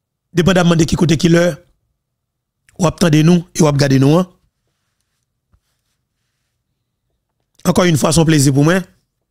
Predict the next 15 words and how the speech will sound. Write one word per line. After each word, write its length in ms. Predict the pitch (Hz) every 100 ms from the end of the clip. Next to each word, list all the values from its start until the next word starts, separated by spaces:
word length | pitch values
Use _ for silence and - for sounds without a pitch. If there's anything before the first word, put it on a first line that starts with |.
| _ _ _ _ _ _ _ _ _ _ _ _ _ _ _ _ _ _ _ _ -
Pour 120 | 165
moi, 60 |
ensemble 200 | 165 175
avec 160 | 160 156
nous 80 | 156
sur 100 | 151
la 60 |
plateforme 260 | 143 156 143
Pano, 280 | 135 139 156
hein. 160 | 185 _ _ _ _ _ _ _ _ _ _ _ _ _ _ _ _ _ _ -
Qui 80 | -
c'est 80 |
plateforme 340 | 175 180 175 156
Maman 220 | 165 151
Pemba, 520 | 156 147 151 170 190